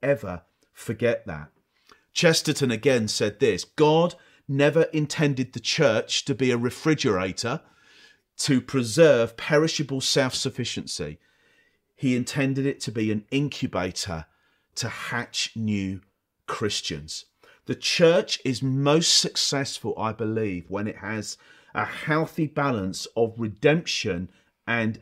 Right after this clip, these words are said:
deliverance in the way that it handles our culture. The world is not evil, the world is wonderful, but it is being molested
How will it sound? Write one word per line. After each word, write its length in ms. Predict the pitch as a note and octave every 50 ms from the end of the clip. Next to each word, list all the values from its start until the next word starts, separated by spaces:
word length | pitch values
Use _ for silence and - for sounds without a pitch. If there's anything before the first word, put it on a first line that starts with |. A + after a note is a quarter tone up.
| - -
deliverance 920 | - A#2 G#2+ G#2+ A2 A#2 A#2+ G2+ G#2+ F#2 E2 D#2+ D#2+ D#2 - - - - - _ _ _ _ _
in 160 | A2+ A2+ A2+
the 80 | A2 G#2+
way 320 | G#2 G#2 A#2 A#2+ B2 B2+
that 140 | B2 B2 A#2
it 140 | A#2 - -
handles 580 | - - - B2+ A#2+ A2+ A2+ G#2+ A2+ G#2+ G#2 - - -
our 240 | G#2 G#2 G#2 G2 -
culture. 580 | - - A#2 A#2+ A#2+ - - - F2+ D2+ D#2 - _ _ _ _ _ _ _
The 80 | - C#3
world 560 | C3 C3 C#3 D3+ D#3 D#3+ E3 E3 E3 D#3+ E3 -
is 160 | B2+ A2+ -
not 380 | C#3 C#3+ C#3+ D3 E3 - - - -
evil, 640 | C#3+ D#3+ E3 D#3+ C#3 A2 - F#2 F2 E2+ F#2+ - -
the 100 | A2+ A#2+
world 520 | A2+ G#2+ A2+ C3 C3+ C#3 C3+ C3+ C#3+ C#3 -
is 160 | - B2+ A2 A#2
wonderful, 680 | A#2 A2 A#2+ C3 C3+ C#3 B2+ A#2+ - - - F#2+ F2
but 200 | - - A#2+ A#2
it 100 | A#2 - -
is 100 | B2 A2
being 380 | - - C3+ C3 C3 C#3 C3
molested 880 | B2 A2+ A2+ A2 A#2 B2 C3+ D#3 - - - - - - - E2 D#2+ -